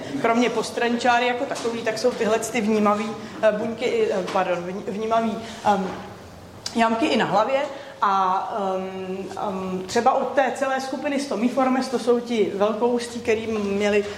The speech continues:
všechny ty různé bioluminescence, tak tam třeba, ehm, došlo úplně jako ke ztrátě, ehm, ke ztrátě té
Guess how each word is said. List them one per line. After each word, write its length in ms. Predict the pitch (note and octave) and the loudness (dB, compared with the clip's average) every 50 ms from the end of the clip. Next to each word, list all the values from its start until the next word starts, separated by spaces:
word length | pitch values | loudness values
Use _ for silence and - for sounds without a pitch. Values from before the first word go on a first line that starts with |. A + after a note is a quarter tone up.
| - | -10
všechny 280 | - - A3 F3 A3+ A3+ | -6 -6 -4 -2 -2 -2
ty 120 | A3+ A3 | 0 2
různé 320 | G#3+ G#3+ G#3+ A3 A#3 G3+ E3 E3 | 0 2 2 2 2 2 2 2
bioluminescence, 760 | D#3+ F3+ G3+ A#3+ C4 C4 C4+ C4+ - - C4+ C#4 B3 C4+ C4 B3+ C4 C4 - - - - | 0 0 0 2 2 2 0 0 0 -2 -2 0 2 2 2 2 2 -4 -8 -12 -8 -4
tak 120 | - G#3+ A3+ | -4 -2 2
tam 180 | - B3+ B3+ | 2 2 2
třeba, 600 | B3 - C#4 B3 C#4 C4+ C4 B3+ - A3 A3 G#3+ G#3 | 2 0 0 2 4 4 4 2 0 -2 -4 -6 -6
ehm, 120 | G#3 G#3 G#3 G3+ F3+ F#3+ G3+ | -6 -8 -8 -8 -8 -8 -6
došlo 280 | A#3+ A#3 - C#4+ D4 | -6 -6 -4 -4 -4
úplně 280 | - - - B3 C4 C4 | -4 -4 -4 -2 0 0
jako 180 | B3+ B3 A#3 | 0 -2 -2
ke 120 | F#3+ - F#3 | -6 -6 -6
ztrátě, 760 | - - - A3+ A3+ A3+ A3+ A#3 A3+ G3+ C4 B3 G#3+ E3 D#3 - - - - - - - - - - - - - - - - | -8 -4 0 2 4 4 4 2 0 -2 -2 0 0 0 -2 -6 -10 -14 -14 -16 -16 -18 -18 -18 -20 -20 -20 -18 -14 -8 -4
ehm, 220 | A3+ G3 F#3 F#3 F#3 - - - - | -4 -2 -2 -4 -6 -8 -10 -10 -6
ke 100 | - G3+ | -4 -4
ztrátě 460 | - - - A#3 A3+ A3+ A3 - A#3 | -2 0 2 2 2 2 2 2 0
té 200 | A3+ - A#3+ A#3 | 2 2 2 0